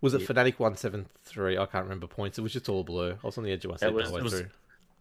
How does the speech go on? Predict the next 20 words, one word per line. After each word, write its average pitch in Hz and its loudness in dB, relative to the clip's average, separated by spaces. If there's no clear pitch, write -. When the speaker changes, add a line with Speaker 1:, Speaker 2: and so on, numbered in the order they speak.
Speaker 2:
seven 139 4
one, 113 2
four 104 -2
seven, 95 -6
four 87 -10
seven. - -12
Speaker 1:
There 92 -10
you 85 -12
go. - -4
Um, 95 2
Speaker 2:
Yep. - -12
Speaker 1:
and 113 2
that 131 6
four 120 4
seven 101 0
in 101 -2
the 92 0
decider, 92 2
it 92 -2
was, 92 -2